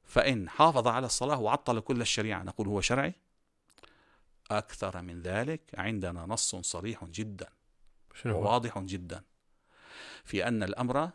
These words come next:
Speaker 1: مرهون بأن هذا يقود الناس بكتاب الله.
Speaker 2: نص؟ وين
Speaker 1: نص.
Speaker 2: الحديث هذا؟
Speaker 1: أنا سأقرأه بحرفية،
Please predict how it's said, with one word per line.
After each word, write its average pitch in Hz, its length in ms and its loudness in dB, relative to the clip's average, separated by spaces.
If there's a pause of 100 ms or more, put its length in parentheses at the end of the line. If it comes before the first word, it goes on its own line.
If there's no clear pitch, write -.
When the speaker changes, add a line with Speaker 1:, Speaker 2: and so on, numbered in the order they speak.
(240)
Speaker 1:
مرهون 113 720 0
بأن 98 420 -4
هذا 117 540 0
يقود 110 460 -2
الناس 104 380 -4
بكتاب 87 640 -10
الله. 82 260 -18 (520)
Speaker 2:
نص؟ - 420 -2 (160)
وين 104 260 -2 (280)
Speaker 1:
نص. 127 240 4
Speaker 2:
الحديث 92 220 -2
هذا؟ 85 120 -14 (220)
Speaker 1:
أنا 117 140 4
سأقرأه 120 640 2
بحرفية، 135 800 -2